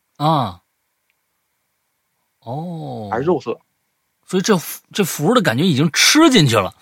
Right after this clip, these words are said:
Speaker 2: 对，而且我之后还遇到过一个人说一模，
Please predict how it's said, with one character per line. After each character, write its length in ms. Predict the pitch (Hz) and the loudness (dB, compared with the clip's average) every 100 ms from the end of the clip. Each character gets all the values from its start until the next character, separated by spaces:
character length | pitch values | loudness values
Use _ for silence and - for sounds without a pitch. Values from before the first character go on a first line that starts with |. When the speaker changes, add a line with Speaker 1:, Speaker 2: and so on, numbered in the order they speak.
| - - - - - - _ _ _ _ _ _ - _ | -20 -20 -18 -18 -16 -18 _ _ _ _ _ _ -20 _
Speaker 2:
对， 220 | 120 - _ - | -4 -4 _ -6
而 100 | - | 0
且 100 | 147 | 2
我 120 | 170 110 | 2 0
之 120 | 147 | 0
后 60 | |
还 320 | 156 - - 113 | 0 -2 -4 -2
遇 160 | 160 | -4
到 160 | 156 117 | -4 -6
过 140 | 117 | -6
一 120 | 107 | -10
个 120 | 107 113 | -8 -8
人 120 | 104 | -8
说 220 | - 135 | -8 -8
一 120 | 170 | -4
模， 200 | 147 117 | -6 -6